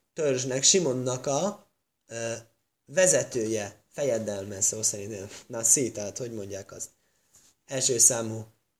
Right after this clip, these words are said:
Rasekol, nem tudom. Minden esetre, Velajkószúf ben Jákov. Jákovnál nem áll. Kicsit érdekes a dolog. Miért állna Jákob neve? A következő sokkal érdekesebb,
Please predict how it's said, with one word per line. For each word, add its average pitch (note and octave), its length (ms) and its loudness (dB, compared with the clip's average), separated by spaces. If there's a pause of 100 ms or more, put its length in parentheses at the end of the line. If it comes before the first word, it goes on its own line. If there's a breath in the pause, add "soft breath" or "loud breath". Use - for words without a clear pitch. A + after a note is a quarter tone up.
(340)
Rasekol, G#2 580 -4
nem G2 220 -8
tudom. - 360 -16 (240)
Minden E3+ 340 2
esetre, C3 540 2
Velajkószúf D3+ 640 4
ben B2+ 220 2
Jákov. G#2 460 -4 (500)
Jákovnál C#3 460 -2
nem A#2 180 -2
áll. F2 260 -10 (1120)
Kicsit A#2 240 -8
érdekes A2 440 -4
a A#2+ 40 -6
dolog. A2+ 340 -6 (180)
Miért B2+ 180 -8
állna B2+ 200 -2
Jákob C3 360 0
neve? B2 400 -4 (840)
A A#2+ 60 -14
következő C#3+ 580 2
sokkal A2+ 380 2
érdekesebb, A2 840 -2